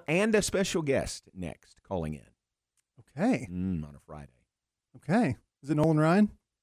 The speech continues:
Speaker 1: No.
Speaker 2: Okay.
Speaker 1: Good guess, but no.
Speaker 2: Um, it's your show. You tell me what you'd like me to do. Would you like for me to reveal
Speaker 1: Well,
Speaker 2: topic?
Speaker 1: yeah. If you,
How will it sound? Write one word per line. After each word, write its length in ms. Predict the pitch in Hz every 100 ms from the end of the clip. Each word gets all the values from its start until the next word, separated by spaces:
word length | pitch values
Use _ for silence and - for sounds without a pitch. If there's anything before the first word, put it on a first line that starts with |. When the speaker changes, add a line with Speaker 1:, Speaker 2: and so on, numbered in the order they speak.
| _ _ _ _
Speaker 1:
No. 240 | 135 180 170
Speaker 2:
Okay. 160 | 160 -
Speaker 1:
Good 60 | 170
guess, 240 | 120 123
but 160 | - 87
no. 1300 | 80 _ _ _ _ _ _ _ _ _ _ -
Speaker 2:
Um, 840 | 185 185 185 180 180 175 175 151 - _ _
it's 80 | -
your 140 | 285
show. 260 | - 233 175
You 160 | 165 233
tell 160 | 254
me 140 | 233 214
what 200 | 190 -
you'd 140 | 165
like 180 | 165 147
me 120 | 147
to 80 | 127
do. 180 | 123 120
Would 100 | 156
you 40 |
like 140 | 180 175
for 100 | 202
me 60 |
to 80 | 180
reveal 680 | 165 147 185 190 185 175 143 _ _ _ _ _ _ _ -
Speaker 1:
Well, 160 | 117 120
Speaker 2:
topic? 480 | 120 226 226 - - -
Speaker 1:
yeah. 280 | 120 107 92 113
If 180 | 120
you, 440 | 123 123 123 123